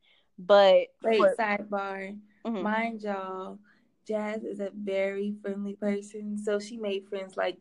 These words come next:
Speaker 2: the next week, and she stopped calling us.
Speaker 1: Hey, not true. I stopped calling
Speaker 2: <laughs>
Speaker 1: because school got real.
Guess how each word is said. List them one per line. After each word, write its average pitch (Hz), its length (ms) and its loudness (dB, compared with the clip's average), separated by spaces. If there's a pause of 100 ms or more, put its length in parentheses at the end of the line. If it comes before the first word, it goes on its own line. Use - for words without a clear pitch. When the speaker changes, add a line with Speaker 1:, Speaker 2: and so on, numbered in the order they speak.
(100)
Speaker 2:
the 202 120 2
next 180 320 -4
week, 175 240 -14 (120)
and 190 80 -4
she 208 140 -6
stopped - 280 -6
calling - 360 -4
us. - 320 -12 (560)
Speaker 1:
Hey, 208 320 0
not 220 320 0
true. 180 320 -10
I 247 160 6
stopped - 380 -2
calling 262 300 2
Speaker 2:
<laughs> 240 60 -6
Speaker 1:
because - 360 -4 (320)
school 330 340 0
got 233 260 8 (120)
real. 240 240 -2